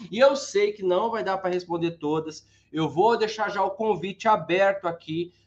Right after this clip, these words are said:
pra que os meninos voltem aqui numa próxima ocasião, tá bom? Pra que a gente consiga contemplar. Eu vi, ó, eu percebi que tem muita dúvida, mas muita dúvida sobre carregamento. Então, Hudson, Giovanni,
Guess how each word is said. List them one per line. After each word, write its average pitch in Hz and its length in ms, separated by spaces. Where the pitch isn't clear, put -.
pra 160 140
que 185 160
os 180 100
meninos 180 500
voltem 180 560
aqui 170 300
numa 170 280
próxima 175 560
ocasião, 160 1000
tá 139 120
bom? 170 420
Pra 175 120
que 175 80
a - 20
gente 196 160
consiga 220 420
contemplar. 233 600
Eu 220 180
vi, 220 460
ó, 180 160
eu 214 140
percebi 233 540
que - 120
tem 269 280
muita 220 580
dúvida, 113 500
mas 220 360
muita 240 460
dúvida 202 400
sobre 196 540
carregamento. 190 500
Então, 208 400
Hudson, 180 540
Giovanni, 170 640